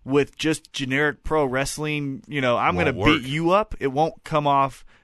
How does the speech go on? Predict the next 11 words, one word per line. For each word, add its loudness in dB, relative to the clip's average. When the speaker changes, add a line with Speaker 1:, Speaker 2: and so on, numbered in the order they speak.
Speaker 1:
good. 2
You'll 0
look 2
inferior 0
to -12
Bray -2
Wyatt, 2
which -2
he's 2
a 2
rookie, 2